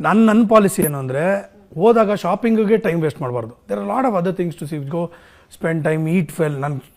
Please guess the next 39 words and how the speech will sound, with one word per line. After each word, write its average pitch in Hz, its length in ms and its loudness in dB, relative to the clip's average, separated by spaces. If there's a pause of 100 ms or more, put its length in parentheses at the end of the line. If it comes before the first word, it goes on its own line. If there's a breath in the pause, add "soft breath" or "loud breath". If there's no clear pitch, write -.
(160)
ಊಟ 185 380 -4
ತುಂಬಾ 208 440 2
ಇಂಪಾರ್ಟೆಂಟ್ 143 420 -2
ನನಗೆ. 110 360 -14 (360)
ಒಳ್ಳೊಳ್ಳೆ 185 440 2
ಊಟ 175 160 2
ಮಾಡ್ಬೇಕು 143 360 -2
ಅಂತ 135 100 -8
ಇವು 190 140 0
ಒಂದೊಂದೇ 190 400 4
ನೋಡ್ಕೊಂಡು 180 520 4
ಅದೆಲ್ಲ 160 280 0
ನೋಡ್ಕೊಂಡು 151 680 -4
<laughs> - 60 -10
ಅಲ್ಲಿರೋದ್ 226 420 2
ತಗೋಬೇಕು, 233 420 6
ಬಂದು 214 240 2
ಆಲ್ಟರ್ 196 240 0
ಮಾಡಿಸ್ಕೋಬೇಕು. 151 540 -4
ಅದಕ್ಕೆ 208 300 2
ನಾನೇನ್ 220 260 2
ಗೊತ್ತಾ 202 180 2
ಮಾಡ್ಬಿಡ್ತಾ 156 300 -2
ಇದ್ದೆ, 196 280 -2 (300 loud breath)
ನೀನ್ 185 140 -2
ನನ್ 156 140 0
ಸವಾಸಕ್ಕೆ 185 460 0
ಬರ್ಬೇಡ, 165 260 -2
ನಿನ್ 170 260 -4
ಪಾಡಿಗೆ 190 240 0
ನೀನ್ 170 100 -2
ಹೋಗು 160 180 -4
ಅಂದ್ಬಿಟ್ಟು 156 300 -6
ನನ್ 151 160 -6
ಫ್ರೆಂಡು 165 240 -6
ನಾನು 160 260 -6
ಇಬ್ರು 147 220 -6
ಹೋಗ್ಬಿಡ್ತಾ 139 260 -6
ಇದ್ವಿ. 147 240 -8